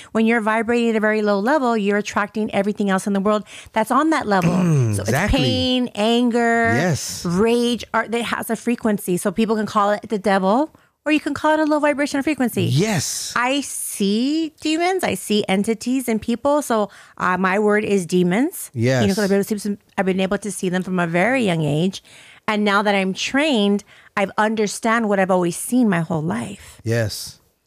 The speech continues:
Speaker 1: You know, I used to always just think, "Oh, like, how do I know things other people don't know?"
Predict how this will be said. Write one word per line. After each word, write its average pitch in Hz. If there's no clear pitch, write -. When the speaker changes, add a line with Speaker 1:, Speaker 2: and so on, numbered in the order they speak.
Speaker 1:
You 202
know, 196
I 208
used 226
to -
always 202
just 196
think, 196
"Oh, 285
like, 208
how 214
do 254
I 220
know 220
things 196
other 190
people 185
don't 170
know?" 180